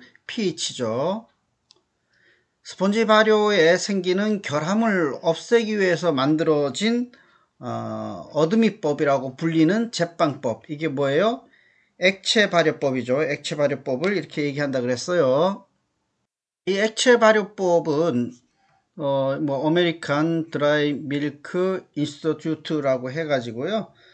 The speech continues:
어, 이걸 어드미법이라고 하는데 어디에서 만들었다고요? 미국 분유연구소에서 개발한 이런 제법이기 때문에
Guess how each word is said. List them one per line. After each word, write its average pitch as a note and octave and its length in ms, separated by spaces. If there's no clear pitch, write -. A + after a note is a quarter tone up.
어, A#2+ 540
이걸 C#3 380
어드미법이라고 D#3 920
하는데 C3+ 280
어디에서 F#3 420
만들었다고요? D#3 920
미국 E3+ 680
분유연구소에서 D3 1600
개발한 C3 720
이런 D3 300
제법이기 C3+ 640
때문에 A#2 680